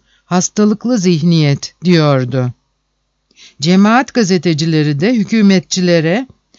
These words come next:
"asimetrik saldırgan, salya atıyorlar, harami, hırsız" diyordu.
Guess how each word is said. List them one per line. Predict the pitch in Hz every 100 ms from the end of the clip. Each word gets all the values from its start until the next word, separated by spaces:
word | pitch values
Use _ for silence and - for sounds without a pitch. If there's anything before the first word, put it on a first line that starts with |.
| _ _
"asimetrik | 190 208 269 226 196 - 190 -
saldırgan, | 196 165 156 156 147 143 160 247 240 _ _ -
salya | - 196 208 226 240
atıyorlar, | 170 143 180 156 147 143 185 - _ _ _ -
harami, | 185 190 196 196 190 180 175 226
hırsız" | 196 202 180 226 202 156
diyordu. | 156 139 131 127 135